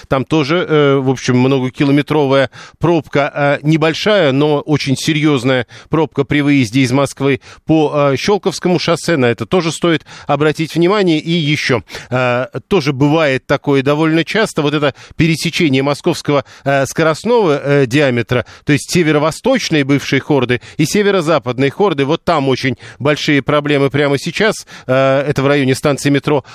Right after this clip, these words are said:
Окружная. Там пробки даже не красного, а бордового цвета. Обратите внимание, если есть возможность, объезжайте.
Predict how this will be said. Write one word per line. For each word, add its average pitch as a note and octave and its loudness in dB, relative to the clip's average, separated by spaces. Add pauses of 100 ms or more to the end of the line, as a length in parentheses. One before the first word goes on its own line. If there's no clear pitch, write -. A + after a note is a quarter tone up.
Окружная. F3 0
Там D#3 -2
пробки D#3+ -2
даже C#3 2
не C#3 2
красного, C#3 0
а C3+ 0
бордового B2+ 0
цвета. C3+ -2 (260)
Обратите D#3 -2
внимание, E3+ 2
если C3+ -2
есть C3+ 0
возможность, C3+ 0 (180)
объезжайте. C3+ -2